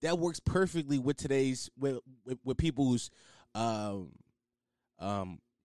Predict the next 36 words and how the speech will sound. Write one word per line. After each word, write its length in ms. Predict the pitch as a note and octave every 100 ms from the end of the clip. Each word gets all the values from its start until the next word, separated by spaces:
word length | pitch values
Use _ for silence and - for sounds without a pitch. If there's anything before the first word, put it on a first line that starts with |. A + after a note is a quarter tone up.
| _ _ _ -
attention 320 | - G3 E3
span. 280 | C3+ - - -
And 140 | D#3+
this 100 | G#3+
piggybacks 640 | - A3+ G3+ F#3+ F#3+ - - _
off 220 | D#3 D#3
last 240 | C3 F3+ F3
week's 140 | E3+
conversation 580 | D#3+ C#3 D3+ C#3 B2+ A#2+ _ - -
where 100 | C#3
I 40 |
was 120 | D3
talking 180 | - D3
about 240 | C3+ B2+ -
artists 400 | C#3+ C#3+ C3 C3
and 240 | B2 A#2 - _
how 140 | - D#3
y'all 140 | C#3+
don't 200 | C3 D3
know 80 | C#3
how 140 | C3+
to 80 | A2+
market 300 | A#2+ C#3 A#2
yourselves. 600 | G2+ F#2 - F2 E2 - _ _ _ _ -
This 220 | F3 A3+
is 100 | A#3+
a 60 | A3+
perfect 280 | A3+ G#3 G#3
way 140 | F#3+
to 80 | D#3
market 320 | D#3+ E3+ D#3+
yourself, 540 | D3+ - C#3 B2+ - - _ -
like, 120 | C3
with 140 | B2+ B2
a 60 |
song, 400 | A2+ D3 B2+ F#2